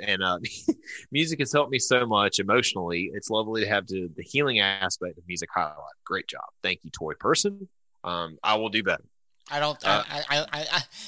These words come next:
Speaker 2: <laughs> I don't think that's a slight to you, so don't
Speaker 1: he
Speaker 2: take it
Speaker 1: loves
Speaker 2: personal.
Speaker 1: what you're doing. Just
Speaker 2: Okay,
Speaker 1: what you
Speaker 2: <laughs> okay. I got
Speaker 1: Um,
Speaker 2: you. I got
Speaker 1: then,
Speaker 2: you.
Speaker 1: <laughs> and then there's, uh, Yaltieri. Yaltieri? Sure.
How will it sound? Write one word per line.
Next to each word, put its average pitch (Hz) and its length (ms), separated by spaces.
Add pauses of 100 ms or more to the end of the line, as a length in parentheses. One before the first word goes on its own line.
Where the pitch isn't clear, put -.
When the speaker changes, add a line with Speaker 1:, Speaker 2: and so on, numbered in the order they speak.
(500)
Speaker 2:
<laughs> - 0 (880)
I 180 100
don't 185 160
think 180 160
that's 170 220
a 143 40
slight 160 340
to 151 80
you, 139 260
so 151 160
don't 151 140
Speaker 1:
he 190 80
Speaker 2:
take 180 80
it 170 40
Speaker 1:
loves 175 120
Speaker 2:
personal. 135 300
Speaker 1:
what 135 60
you're 147 200
doing. 92 320 (120)
Just 185 220
Speaker 2:
Okay, 156 100
Speaker 1:
what 160 200
you 214 80
Speaker 2:
<laughs> 208 160
okay. - 420 (540)
I 143 120
got 101 220
Speaker 1:
Um, 95 160
Speaker 2:
you. 131 60 (160)
I 110 60
got 107 240
Speaker 1:
then, 131 140 (200)
Speaker 2:
you. - 80 (160)
Speaker 1:
<laughs> 117 60
and 120 100
then 143 160
there's, 131 360
uh, 113 380 (260)
Yaltieri. 139 840 (480)
Yaltieri? 330 580
Sure. - 280